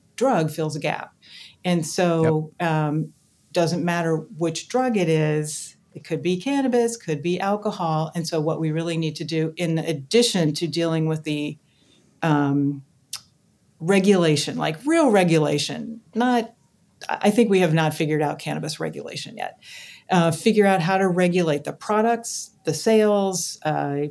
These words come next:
Speaker 1: sales to minors, uh, can you drive while you're high, that type of thing. Figure out all that stuff at the same time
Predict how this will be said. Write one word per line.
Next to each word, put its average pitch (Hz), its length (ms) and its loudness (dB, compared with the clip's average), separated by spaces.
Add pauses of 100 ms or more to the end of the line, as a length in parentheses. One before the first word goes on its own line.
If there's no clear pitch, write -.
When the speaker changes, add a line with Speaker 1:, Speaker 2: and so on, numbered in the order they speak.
Speaker 1:
sales 147 340 -4
to - 80 -8
minors, 196 920 0
uh, 151 180 -2
can 151 220 -4
you 147 100 -4
drive 170 300 -2
while 175 140 -2
you're 170 120 -2
high, 156 360 -2
that 160 180 -4
type 160 200 -8
of 156 100 -10
thing. 147 220 -6
Figure 233 420 2
out 170 240 0
all 165 140 -4
that 165 200 -2
stuff 156 280 -4 (100)
at 160 160 -2
the 165 80 -6
same 170 360 -4
time 147 600 -2